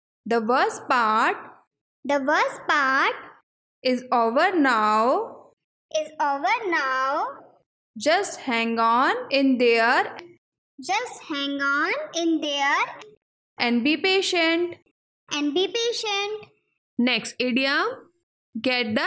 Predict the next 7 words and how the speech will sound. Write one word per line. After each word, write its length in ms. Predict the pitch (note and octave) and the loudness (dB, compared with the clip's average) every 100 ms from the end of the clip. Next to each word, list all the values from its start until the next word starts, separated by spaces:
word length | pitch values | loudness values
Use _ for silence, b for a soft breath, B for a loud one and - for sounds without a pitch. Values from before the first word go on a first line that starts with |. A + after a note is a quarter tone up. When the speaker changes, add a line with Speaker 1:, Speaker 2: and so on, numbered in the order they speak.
| G#4+ D4+ | -2 -2
Speaker 1:
hang 280 | B3 A#3+ B3+ | 0 0 0
of 140 | D#4 | -2
something 760 | - G4 G4 F#4+ F4+ E4 E4 E4 D#4+ - _ - | -2 0 0 0 0 0 2 0 -2 -10 _ 0
मीन 420 | B3 A#3+ D#4+ A#4 - _ _ - | 2 4 2 -2 -8 _ _ -4
किसी 280 | C#4+ D4 | 0 2
वस्तु 340 | C4 A#3 B3 A#3+ | 2 0 0 0
का 120 | D4 | 2